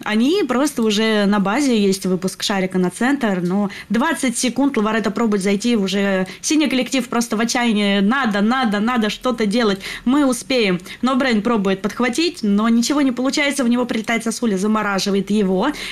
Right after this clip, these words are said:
также его выносят. «Хэппи Мэн» пробует А, да ничего не пробовать, дорогие друзья. Четыре секунды до конца боя. Ничего уже не произойдёт, и Фреция не сможет сделать доставочку второго флага. Просто не успеет. Но в данном раунде у нас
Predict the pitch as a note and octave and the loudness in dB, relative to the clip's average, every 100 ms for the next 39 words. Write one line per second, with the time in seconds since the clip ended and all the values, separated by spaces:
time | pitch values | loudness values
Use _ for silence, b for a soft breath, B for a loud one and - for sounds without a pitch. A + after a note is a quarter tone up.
0 | - - B3 G3+ G3+ G3+ F#3 - G#3 B3+ | -10 -2 0 0 2 2 0 -2 0 2
1 | G#3 F#3+ - C#4+ - - - _ _ _ | 2 0 -2 -4 -6 -20 -20 _ _ _
2 | _ _ _ - G#3 G3 G3+ F#3+ F3 G#3 | _ _ _ -10 -8 -4 -2 -2 -2 -2
3 | F#3 F3 - B B B B - _ _ | -2 -4 -6 B B B B -20 _ _
4 | _ _ _ C4+ D4+ D4 C4 G3+ D#4+ G4 | _ _ _ 0 2 2 2 2 2 2
5 | G4+ A4 D4+ G#3+ G#3+ G#3+ F#3+ F3+ G3 A3+ | 0 2 2 2 2 2 2 0 0 2
6 | A3+ F#3+ F3+ E3 E3+ - C#4+ G#4+ G4 - | 2 0 0 0 0 -2 0 2 2 0
7 | - A#3 G#3 G3 G#3 A3+ A#3 D4+ G#3 F#3+ | 0 2 2 0 0 -2 0 0 2 2
8 | F#3+ A3 D4 E4+ B3 C4 B3+ A#3 A3+ B3 | 2 2 0 2 2 0 0 0 2 2
9 | F#4+ A#3+ A#3 B3+ B3 A3+ G#3+ A3 B3 A#3 | 0 0 0 -2 0 0 0 0 0 0
10 | F#3 G3 G#3+ F3+ F3 G#3+ G#3+ - F#3+ - | 0 0 0 0 -2 -2 -2 -4 -6 -4
11 | G3+ F#3 G3 F3+ E3+ G#3 B3+ A#3+ G#3 F#3 | -2 -2 -2 -4 -4 -2 -2 -2 -2 0
12 | G3+ F#3 - F3 E3 F#3+ A3+ D4 G3 G#3 | 2 0 -2 -2 -2 -2 -2 -2 -2 0
13 | C#4 B3 G3 G3 G#3+ G3+ A3+ G3+ F3 F#3 | 2 2 0 0 -2 -2 -2 -2 -2 -2
14 | F#3+ | -4